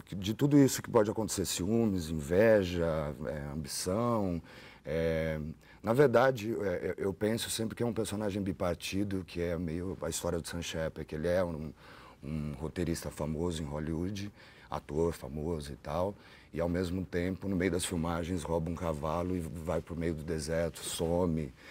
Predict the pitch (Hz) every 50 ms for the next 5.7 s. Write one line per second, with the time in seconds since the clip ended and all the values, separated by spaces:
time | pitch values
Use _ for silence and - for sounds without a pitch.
0 | - - - - - - - 76 82 80 - - - 85 92 92 95 90 82 76
1 | 85 87 85 82 80 80 78 76 78 82 87 90 80 76 87 82 85 78 78 73
2 | - 80 82 85 - - - 80 - - - 73 69 - - 85 82 78 - 82
3 | 78 80 78 76 80 80 82 80 73 71 - - - - - - - - 73 73
4 | 67 67 64 62 60 67 69 82 73 76 73 78 82 82 80 73 78 76 82 85
5 | 85 80 71 82 78 71 73 - 73 73 64 78 76 60